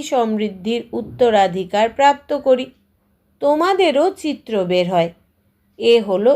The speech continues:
ঈশ্বরীয় পরিবার। বাবার সন্তান আছে, নাতি নাতনি আছে, আর কোনো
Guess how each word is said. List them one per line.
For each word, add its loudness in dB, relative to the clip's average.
ঈশ্বরীয় -6
পরিবার। -2
বাবার 2
সন্তান -6
আছে, -6
নাতি 2
নাতনি -4
আছে, -2
আর 6
কোনো -2